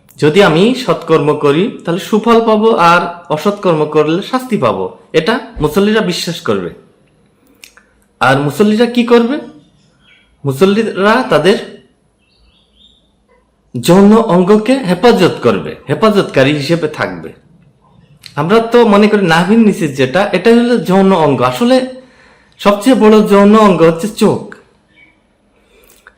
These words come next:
চোখ দিয়ে যদি কোনো মানুষ না দেখতে পারে, তাহলে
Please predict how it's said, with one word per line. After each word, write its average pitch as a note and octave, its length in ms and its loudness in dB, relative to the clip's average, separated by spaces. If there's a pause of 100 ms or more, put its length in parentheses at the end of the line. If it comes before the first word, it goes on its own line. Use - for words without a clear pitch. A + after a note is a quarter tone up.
(240)
চোখ G3 240 2
দিয়ে A#3 300 2
যদি F#3+ 460 0
কোনো E3 200 2
মানুষ E3 300 0 (100)
না A#2+ 160 0
দেখতে G3+ 280 0
পারে, G#3 340 0 (400)
তাহলে F3+ 540 2